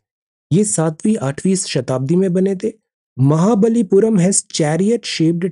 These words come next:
temple, रथ टेम्पल है, रथ के बेसिस पे यहाँ पे टेम्पल बने हुए हैं। ये केवा से-, केव सेंचुरीज भी हैं, जायंट रिलीफ भी है, यहाँ पे टेम्पल भी है और शिवा का यहाँ पर स्कल्पचर भी है। इनक्रेडिबल मास्टरपीस है ये monuments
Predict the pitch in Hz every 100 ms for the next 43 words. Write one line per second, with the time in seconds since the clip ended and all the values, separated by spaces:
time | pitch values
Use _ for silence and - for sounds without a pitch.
0 | - 143 139 117 98 104 _ - 160 160
1 | - 170 147 131 117 101 107 147 160 -
2 | 190 151 139 156 147 151 214 156 131 202
3 | 214 143 135 139 120 107 90 - - _
4 | _ _ _ _ 131 226 190 - 185 202
5 | 220 196 - _ 165 202 185 170 151 151
6 | 190 185 170 196 196 165 139 151 165 135
7 | 151 175 156 180 165 185 147 143 147 160
8 | 147 127 135 165 165 180 170 190 143 165
9 | - - 135 156 151 165 147 117 - 247
10 | - - - 139 - 120 104 98 101 _
11 | 202 247 240 - - 147 160 165 185 165
12 | 127 127 - 151 143 135 151 139 151 240
13 | _ _ _ - 127 139 143 165 160